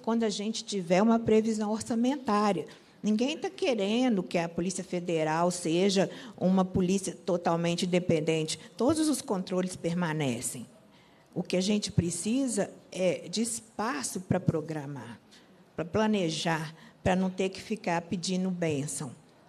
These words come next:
né? Isso, isso é muito importante. O planejamento pro, pra uma instituição policial é fundamental, tá? A gente trabalha com, com missões, com, com operações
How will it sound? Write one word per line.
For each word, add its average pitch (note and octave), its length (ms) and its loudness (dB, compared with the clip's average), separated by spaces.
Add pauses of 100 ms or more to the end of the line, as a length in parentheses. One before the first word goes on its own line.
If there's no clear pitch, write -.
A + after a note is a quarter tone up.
(340)
né? D3 360 -6
Isso, F3 400 -4
isso F#3+ 280 0
é G#3+ 60 4
muito G#3+ 340 2
importante. A#3+ 640 -2
O - 20 -14
planejamento F#3+ 880 0 (220)
pro, A3 240 2
pra G#3 220 -2
uma G3+ 100 0
instituição G3 560 0
policial F#3 800 0 (260)
é F#3 80 2
fundamental, G3+ 800 -2 (360)
tá? F3 240 2
A F3+ 40 6
gente F#3 320 4
trabalha F3+ 600 2
com, F#3+ 340 0 (200)
com F#3+ 100 -2
missões, F#3+ 720 2
com, F#3 220 -4
com - 280 0
operações F#3 920 4